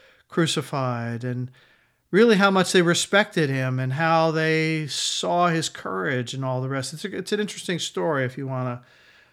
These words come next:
find a copy of Ernest Hemingway's short stories. I'm sure it's in there. So these men, they were professional soldiers, and maybe they were good men, sucked into a sick system, maybe.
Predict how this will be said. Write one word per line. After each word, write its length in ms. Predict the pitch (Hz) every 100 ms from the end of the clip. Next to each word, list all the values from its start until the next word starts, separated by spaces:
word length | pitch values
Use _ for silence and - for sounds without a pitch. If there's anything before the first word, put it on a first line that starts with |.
| _
find 340 | _ 165 151 143
a 60 |
copy 420 | 135 156 139 143 135
of 140 | 131
Ernest 500 | 143 143 170 151 -
Hemingway's 400 | 160 143 131 127
short 260 | - 139 131
stories. 460 | - 143 127 113
I'm 100 | 123
sure 220 | 117 139
it's 160 | 120 -
in 140 | 127
there. 220 | 123 131 - _ _ _ _ _ _ _
So 160 | -
these 220 | 175 247
men, 160 | 208 208
they 100 | 196
were 140 | 190
professional 600 | 185 185 - 190 180 180
soldiers, 720 | 165 - 170 170 147 135 127
and 240 | 156 147 147
maybe 240 | 175 196
they 200 | 208 202
were 160 | 175 160
good 280 | 139 160 143
men, 380 | 143 147 175 196 _ _ _ _
sucked 440 | - - 170 -
into 480 | 175 165 160 175 147
a 80 | 139
sick 380 | - 165 156 -
system, 540 | - 151 - 190 175
maybe. 420 | 139 135 147 180